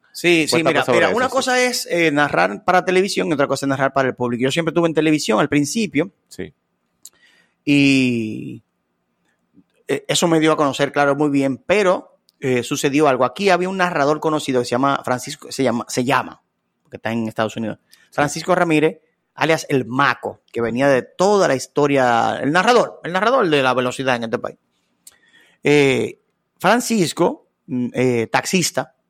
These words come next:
Speaker 2: Sí.
Speaker 1: no tenía visa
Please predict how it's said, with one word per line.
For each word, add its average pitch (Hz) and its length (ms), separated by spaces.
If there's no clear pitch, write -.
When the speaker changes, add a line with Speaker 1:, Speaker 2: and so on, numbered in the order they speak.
Speaker 2:
Sí. 87 200
Speaker 1:
no 135 240
tenía 175 240
visa 151 360